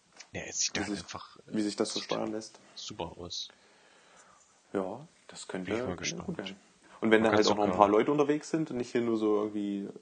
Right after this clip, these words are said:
Speaker 2: sechs gegen sechs.
Speaker 1: Ja. Ja, was ich auch gut finde, man kann's sogar im Splitscreen spielen, auch. Zur Not.
Speaker 2: Ja, Koop, gell?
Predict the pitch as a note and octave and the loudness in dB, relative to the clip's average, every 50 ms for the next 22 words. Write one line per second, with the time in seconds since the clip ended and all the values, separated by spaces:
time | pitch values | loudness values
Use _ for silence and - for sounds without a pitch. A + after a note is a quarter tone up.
0 | _ _ _ - - G#2 A2 A2+ A2+ - - G#2+ G2 G2+ G2+ A2 C#3 C#3 - - | _ _ _ -10 -6 -2 -2 -2 -2 -4 -2 -2 0 2 2 0 0 0 -6 -16
1 | - _ - - - - - - - - - - - G#2 G2+ F#2+ F2+ F2 F2 G2 | -20 _ -20 -20 -20 -20 -20 -20 -20 -20 -20 -18 -14 -12 -12 -10 -12 -12 -14 -18
2 | - - _ _ - - - G2+ - - - - - - - - - - _ _ | -20 -20 _ _ -16 -14 -14 -14 -14 -16 -20 -20 -20 -20 -20 -20 -20 -20 _ _
3 | _ _ _ - - - - - - _ _ - G2 G2+ A2 A2+ A#2+ A#2 - - | _ _ _ -20 -20 -20 -20 -20 -20 _ _ -4 0 2 4 4 4 2 2 0
4 | A#2 - B2 A#2 G#2+ G2+ G2 A2+ A2 A2 - G2+ - G2 F#2+ F2 F2 F#2 - - | -6 -6 -4 -2 -2 -2 -2 -2 -4 -2 -4 -4 -2 -2 -2 -2 -2 -4 -8 -6
5 | G#2+ G#2 - - - - F#2 F2+ F2 - - - - F2+ F2 E2+ E2 E2+ F#2 F#2+ | -6 -4 -4 -4 -6 -6 -10 -8 -8 -8 -10 -10 -14 -14 -14 -14 -14 -16 -16 -16
6 | F#2+ F#2+ _ _ _ _ _ _ _ - - - F2 F2 F2 F2+ F2+ - - _ | -18 -20 _ _ _ _ _ _ _ -14 -12 -10 -10 -10 -10 -10 -12 -14 -16 _
7 | _ _ _ _ _ _ _ _ _ _ _ _ _ _ _ _ _ _ _ _ | _ _ _ _ _ _ _ _ _ _ _ _ _ _ _ _ _ _ _ _
8 | _ _ - - - - _ _ _ _ _ _ - - - - _ _ - F#2 | _ _ -20 -20 -20 -20 _ _ _ _ _ _ -20 -20 -20 -20 _ _ -8 -8
9 | F2+ - - A#2 A2 G#2 - - - - G2+ | -6 0 4 4 4 4 2 -2 -8 -8 -8